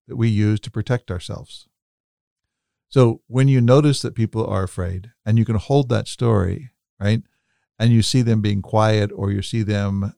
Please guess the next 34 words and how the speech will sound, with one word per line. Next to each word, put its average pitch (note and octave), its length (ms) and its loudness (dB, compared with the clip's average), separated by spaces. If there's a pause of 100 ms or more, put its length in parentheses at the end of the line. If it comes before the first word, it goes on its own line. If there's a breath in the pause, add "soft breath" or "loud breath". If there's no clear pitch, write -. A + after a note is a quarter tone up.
saying B2 400 -2
a F#2+ 60 -4
lot, G2+ 500 2 (100)
so A2+ 200 -4
that G#2 200 -4
that's G#2+ 200 -4
their G#2 160 -6
shield, C3+ 400 0 (920)
you A2 140 0
can G#2+ 140 4
notice A#2+ 340 4
that G#2+ 140 -6
these A2 180 0
are A2 80 2
all G#2+ 160 2
the G2+ 100 -2
things G#2 200 0
they're G#2 100 0
doing G2 300 0
to F#2+ 180 -2
avoid, F#2 560 -4 (340)
like, F2+ 200 -10
being G2 180 -4
authentic, G#2 640 -2
to - 100 -16
being G2 280 -4
open, G#2+ 560 0
and G2 120 -4
to A2 80 -6
be G2 120 -2
in F#2+ 60 0
that F#2+ 120 -4
space. F#2+ 540 -4 (720)
The F#2 160 -8